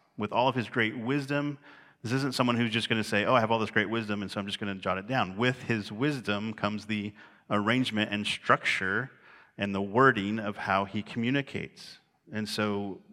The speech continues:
we have in the wisdom books really beautiful poetry, and not just beautiful, but true and wise, right? And so he has said, "I've,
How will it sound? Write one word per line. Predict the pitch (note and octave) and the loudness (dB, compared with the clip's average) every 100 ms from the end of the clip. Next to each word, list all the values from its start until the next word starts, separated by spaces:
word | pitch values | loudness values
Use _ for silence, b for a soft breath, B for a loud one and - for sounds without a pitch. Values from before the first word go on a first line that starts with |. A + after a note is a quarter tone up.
| _ | _
we | - A2 | -6 0
have | C3 D3 | 2 2
in | B2 | 0
the | |
wisdom | A2+ C3 A2+ G2 | 0 -2 -2 -4
books | G2+ G2 - | -4 -6 -10
really | A2 A#2+ A#2 G#2 B B B _ F#2+ | -6 -4 -4 -6 B B B _ -12
beautiful | F#2+ A2+ B2+ A#2+ A#2 | -2 0 0 0 -2
poetry, | G#2+ A#2 B2+ A2 - F2+ F#2+ B2 - - | 2 2 2 -2 -4 -4 -6 -8 -12 -10
and | G#2+ | -2
not | A2+ A#2 | 0 0
just | G#2+ A2 G#2+ - - b b b _ - | -2 -4 -4 -10 -16 b b b _ -2
beautiful, | A2+ C3 - G2 G2+ - | 0 0 -2 -4 -4 -4
but | G#2 G2+ - - | -4 -4 -8 -20
true | - - B2+ B2+ G#2 F#2 | -10 -4 0 0 0 -2
and | F2 F#2+ F#2+ | -4 -6 -2
wise, | G2+ G#2 F2 E2+ G2+ - - - | 0 0 -2 -8 -16 -18 -20 -10
right? | G2 A2 G#2 | -8 -6 -8
And | F#2 | -8
so | A2 | -8
he | G2 A2 | -4 -4
has | G#2 | -6
said, | - A2 G#2+ | -6 -4 -2
"I've, | G2 F#2+ | -2 -4